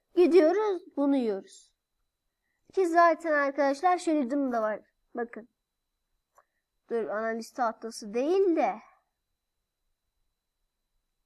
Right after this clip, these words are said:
Tahta yapıcıyı hemen tekrardan açalım. Hemen tahtayı temizleyelim.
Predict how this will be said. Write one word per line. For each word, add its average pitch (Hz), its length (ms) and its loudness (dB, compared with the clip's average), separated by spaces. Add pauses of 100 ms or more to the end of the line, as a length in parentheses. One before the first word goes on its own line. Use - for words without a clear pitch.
Tahta 277 360 -2
yapıcıyı 208 400 -4
hemen 202 280 -6
tekrardan 208 580 -8
açalım. 269 560 -4 (300)
Hemen 226 280 -8
tahtayı 190 440 -8
temizleyelim. 214 880 -6